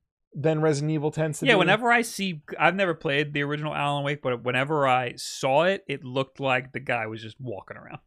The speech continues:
Speaker 1: Yeah.
Speaker 2: And this looked like all action.
Speaker 1: Yeah, which I think was a mistake, because if you wanna, like, drive home what separates this from, like, your traditional survival horror game,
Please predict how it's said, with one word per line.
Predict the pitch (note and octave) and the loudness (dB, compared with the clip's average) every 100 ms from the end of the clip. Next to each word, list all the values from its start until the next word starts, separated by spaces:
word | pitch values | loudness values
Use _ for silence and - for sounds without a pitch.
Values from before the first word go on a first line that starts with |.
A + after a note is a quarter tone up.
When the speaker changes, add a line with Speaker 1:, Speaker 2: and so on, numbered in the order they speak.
| _ | _
Speaker 1:
Yeah. | C#3+ A2+ - _ F#3 | -2 -2 -4 _ -4
Speaker 2:
And | C#3 C3+ | -4 2
this | C#3+ D3 - | 2 2 -4
looked | C3+ - | -8 -6
like | B2+ B2 _ _ | -6 -8 _ _
all | B2+ A2+ - _ | -2 -2 -6 _
action. | - G2+ - - - | 0 0 -4 -16 -10
Speaker 1:
Yeah, | A#2 A#2+ F2 - _ | -2 -2 -2 -12 _
which | - A#2+ | -8 -2
I | B2+ | 0
think | C#3 B2+ | 2 0
was | B2 A#2+ | 0 0
a | A2+ A2 G#2 - | 0 0 -2 -6
mistake, | C3 A2+ - G#2 F2+ _ | -14 -12 -8 -10 -10 _
because | A2+ A2 G#2+ G2+ _ _ _ - | -14 -10 -10 -12 _ _ _ -12
if | - | -4
you | D3 | 2
wanna, | D#3 F3 E3+ | 4 4 6
like, | D3+ C#3+ - _ _ _ C#3+ A#2 | 6 4 0 _ _ _ -14 -4
drive | C#3 C#3 D3 | 4 6 6
home | - C#3+ C3 | 2 -4 0
what | B2+ | -2
separates | - C3 - B2+ A2+ - | 0 -2 0 -2 -2 -4
this | B2+ A#2 - | -2 -2 -6
from, | - A#2+ | -8 -6
like, | A#2 A2+ - | -4 -4 -6
your | A2+ | -10
traditional | G2+ - A2 - A2+ | -10 -8 -8 -8 -12
survival | - A2 A2 A2 | -10 -8 -8 -8
horror | - C#3+ C#3 B2 | 4 6 6 2
game, | A2 A2 G#2+ | -4 -8 -10